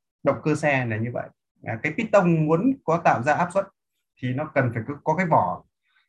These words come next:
cần phải có quả piston và cần có phải khoang chứa khí. Đấy, chính cái toàn bộ những cái vỏ bên ngoài ấy,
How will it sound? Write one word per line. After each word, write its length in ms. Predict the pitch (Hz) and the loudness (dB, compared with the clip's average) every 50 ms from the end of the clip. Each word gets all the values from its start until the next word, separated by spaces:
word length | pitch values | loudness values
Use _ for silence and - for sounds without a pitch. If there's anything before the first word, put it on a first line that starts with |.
| _ _ | _ _
cần 240 | - 131 123 120 113 | 0 2 2 2 0
phải 80 | 120 117 107 | -2 -4 -2
có 140 | 127 139 - | -2 -2 0
quả 180 | - 120 107 - | 0 0 0 0
piston 400 | 151 151 - 160 151 139 120 110 - _ _ _ - | -4 -2 0 2 0 0 -2 -8 -12 _ _ _ -10
và 100 | 113 113 110 - | -10 -8 -4 0
cần 200 | 131 123 120 110 127 | 0 0 0 -2 -4
có 100 | 131 127 - | -6 -8 -8
phải 80 | 127 | -12
khoang 400 | 113 - - 156 156 151 143 135 135 | -8 -2 0 2 2 2 0 -4 -8
chứa 140 | - 147 139 | -8 -8 -8
khí. 340 | - - 131 131 147 170 - _ _ _ _ _ _ _ _ _ _ _ _ - | -6 -4 -4 -4 -4 -6 -10 _ _ _ _ _ _ _ _ _ _ _ _ -12
Đấy, 120 | 110 113 123 | -12 -10 -8
chính 220 | - 156 165 214 220 | -6 -4 -4 -4 -4
cái 140 | 190 196 190 - | -6 -6 -2 2
toàn 180 | 170 143 139 135 | 2 4 4 4
bộ 100 | 131 123 | 4 2
những 160 | 135 143 143 | 2 0 -2
cái 100 | 170 151 | 0 0
vỏ 120 | 123 113 | 0 0
bên 100 | 135 135 | 0 0
ngoài 280 | 139 131 123 117 117 120 | 0 2 2 2 0 -2
ấy, 140 | 131 - | -4 -8